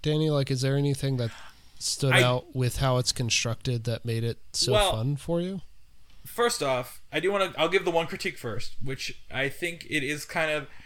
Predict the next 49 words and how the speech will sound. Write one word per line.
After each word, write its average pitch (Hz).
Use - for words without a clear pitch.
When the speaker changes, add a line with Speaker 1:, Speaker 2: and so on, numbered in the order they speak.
Speaker 2:
it's -
something 403
that's 254
kind 208
of 151
funny, 117
'cause -
I 170
think 240
this 233
is 196
a 196
complaint 160
I 156
give 151
for -
a 151
lot 147
of 123
recent 127
things, 185
but 156
then 151
people 170
always 151
will 147
come 165
back 135
and 143
be 127
going 131
like, 123
"Well, 175
in 170
Star 262
Wars, 165
you 180
don't 233
see 202
Han 196
Solo 202
decide 170
to 175
come 135
back 117
to 120
save 107
Luke." 117
But, 127